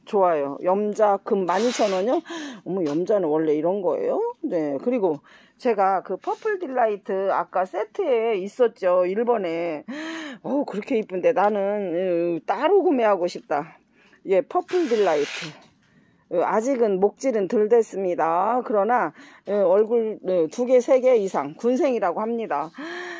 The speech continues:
아우, 이뻐요. 얼마래요? 퍼플 딜라이트 만 이천 원이요. 음, 만 이천 원이요.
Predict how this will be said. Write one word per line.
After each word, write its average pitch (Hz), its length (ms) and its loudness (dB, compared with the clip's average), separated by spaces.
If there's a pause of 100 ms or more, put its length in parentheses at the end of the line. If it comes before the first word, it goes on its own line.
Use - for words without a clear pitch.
(140)
아우, 240 360 -10
이뻐요. 185 580 -6
얼마래요? 254 800 -2
퍼플 370 320 -6
딜라이트 269 580 -4
만 190 220 2
이천 175 400 -6
원이요. 131 220 -12 (720)
음, 170 60 -6 (120)
만 185 180 -4
이천 190 260 -8
원이요. 175 440 -6